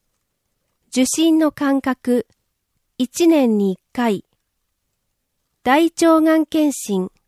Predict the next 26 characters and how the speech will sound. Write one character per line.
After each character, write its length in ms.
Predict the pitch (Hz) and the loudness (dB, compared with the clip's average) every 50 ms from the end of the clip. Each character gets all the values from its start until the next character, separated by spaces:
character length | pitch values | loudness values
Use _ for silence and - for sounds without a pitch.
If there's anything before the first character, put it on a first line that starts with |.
| _ _ _ _ _ _ _ _ _ _ _ _ _ _ _ _ | _ _ _ _ _ _ _ _ _ _ _ _ _ _ _ _
対 220 | - 294 302 320 311 | -6 -2 0 0 -2
象 320 | - - 339 320 311 277 | -2 0 0 2 0 0
者、 320 | - - - 208 196 185 _ _ _ _ _ _ _ _ _ _ - | -2 -4 -6 -6 -6 -8 _ _ _ _ _ _ _ _ _ _ -4
四 260 | 240 254 285 320 320 | 0 2 4 4 4
十 160 | 311 320 320 330 | 2 2 0 0
歳 400 | - - - 320 311 311 311 - | -2 -4 -4 -2 -2 -2 -2 -2
以 180 | - - 311 | -2 -4 -2
上 260 | - 330 311 294 262 | 0 2 2 2 2
の 140 | 240 220 214 | 0 0 -2
人。 440 | 202 - - - - 202 196 202 _ _ _ _ _ _ _ _ _ _ _ _ _ _ _ _ _ _ _ | -4 -6 -10 -6 -4 -2 -2 -2 _ _ _ _ _ _ _ _ _ _ _ _ _ _ _ _ _ _ _
検 240 | - - 302 320 330 | -2 0 0 2 0
査 200 | 320 - 330 311 | 0 0 -2 -2
方 280 | 302 - 320 302 294 277 | 0 0 0 0 0 -2
法、 380 | - - 220 214 202 190 - _ _ _ _ _ _ _ _ _ _ _ - | -2 -4 -2 -2 -2 -2 -4 _ _ _ _ _ _ _ _ _ _ _ -2
検 320 | - 269 285 302 294 285 | 0 2 2 2 2 0
便、 280 | 285 269 262 262 254 - _ _ _ _ _ _ _ _ _ _ | 0 0 0 0 -2 -4 _ _ _ _ _ _ _ _ _ _
二 160 | - 269 240 | -4 -4 -4
日 280 | - - - - 349 339 | -4 -6 -4 -2 -2 -2
間 240 | - 311 262 240 240 | 0 0 0 0 0
採 280 | - - 277 262 254 233 - - | 0 -2 0 0 0 -2 -4 -4
取。 220 | - 196 196 - _ _ _ _ _ _ _ _ _ _ _ _ _ _ _ _ _ _ _ _ _ - | -4 -4 -4 -4 _ _ _ _ _ _ _ _ _ _ _ _ _ _ _ _ _ _ _ _ _ -4
受 160 | - 240 247 | -2 -2 -2
診 340 | - - 330 339 330 320 320 | 0 0 0 0 2 2 2
の 120 | 330 311 | 0 -2
間 300 | - - 311 302 294 285 | -2 -2 -2 -2 -2 -2
隔、 440 | - 294 - _ - 269 269 - | -4 -6 -8 _ -4 -4 -4 -4